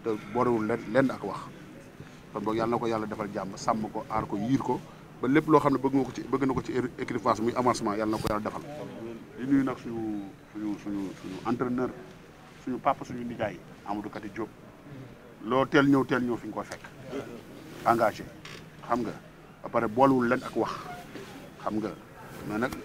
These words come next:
bon, xam nga, moom fa mu, fa mu bokk la, xam nga, noonu rek la mën a mel, ah.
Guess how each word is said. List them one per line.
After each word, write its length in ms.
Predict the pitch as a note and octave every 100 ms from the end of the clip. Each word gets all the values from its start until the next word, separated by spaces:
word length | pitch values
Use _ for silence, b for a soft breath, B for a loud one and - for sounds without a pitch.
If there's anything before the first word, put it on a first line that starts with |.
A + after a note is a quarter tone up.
| - -
bon, 220 | A#2+ F#2+
xam 160 | A#2 A2
nga, 120 | G#2+ G#2+ G#2+ - - - - - -
moom 120 | A2+ A2
fa 100 | G#2+
mu, 220 | A#2+ A2+ A2
fa 80 | -
mu 80 | A#2+
bokk 220 | A#2+ A#2
la, 100 | G#2+ - - - - - - -
xam 160 | - A#2
nga, 160 | A2 F2 -
noonu 240 | G#2 A#2+ A#2
rek 80 | B2+
la 60 |
mën 120 | A#2+
a 40 | A2+
mel, 180 | G2 F2
ah. 120 | D#2